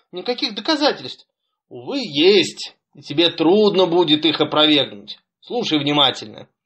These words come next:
Этьен Ромбер встал, и Шарль машинально сделал то же самое. Отец и сын снова смотрели друг другу в глаза. "Так вот, Шарль, в ходе следствия было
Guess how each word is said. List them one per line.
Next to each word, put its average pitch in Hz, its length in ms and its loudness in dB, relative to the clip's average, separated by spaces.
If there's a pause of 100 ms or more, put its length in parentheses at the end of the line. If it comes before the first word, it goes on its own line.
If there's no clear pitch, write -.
(460)
Этьен 208 340 -4
Ромбер 139 380 2
встал, 220 540 0 (280)
и - 60 -14
Шарль 185 360 2
машинально 151 680 0
сделал 135 280 0
то 135 140 -2
же 127 80 -2
самое. 110 520 -4 (460)
Отец 165 400 -6
и 190 60 -6
сын 180 240 -4
снова 156 340 0
смотрели 139 480 -2
друг 123 240 -10
другу 127 300 -6
в - 20 -10
глаза. 123 500 -4 (220)
"Так 127 220 -6
вот, 143 260 0
Шарль, - 520 -6 (520)
в - 80 -20
ходе 131 340 -4
следствия 139 800 -6 (580)
было 240 300 0